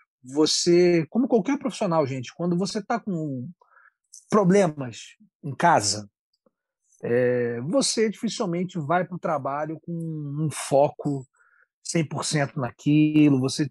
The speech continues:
dificilmente consegue desempenhar a sua função da melhor maneira. Então, o Thiago Wilde tava tendo dificuldades absurdas aí, é, não, não conseguia ganhar dois jogos seguidos, perdia adversários com ranking bem inferiores.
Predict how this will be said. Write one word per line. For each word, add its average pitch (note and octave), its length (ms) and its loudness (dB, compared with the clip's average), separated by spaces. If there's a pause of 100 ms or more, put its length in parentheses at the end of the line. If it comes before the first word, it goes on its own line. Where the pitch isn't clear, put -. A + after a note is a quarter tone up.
dificilmente E3 420 0
consegue D3+ 560 0 (240)
desempenhar D3+ 680 0
a D#3+ 40 -6
sua E3+ 160 -6
função D3 420 -10
da C#3+ 100 0
melhor C#3+ 260 2
maneira. A#2+ 380 -2
Então, E3+ 180 -4
o F3+ 60 -2
Thiago E3+ 220 -2
Wilde D#3+ 260 -2
tava E3 220 0
tendo E3 380 -8
dificuldades C#3 540 -2
absurdas D3 640 -2
aí, C3 280 -8 (460)
é, A#2+ 480 0
não, D#3 680 -4 (120)
não G3 180 -4
conseguia G3 480 -4
ganhar F3+ 200 -6
dois E3 220 -2
jogos E3 320 -8
seguidos, C#3 440 -6
perdia D3 340 -4
adversários D3 640 -6
com B2+ 140 -14
ranking C3+ 240 -8
bem C#3+ 140 0
inferiores. C3 800 0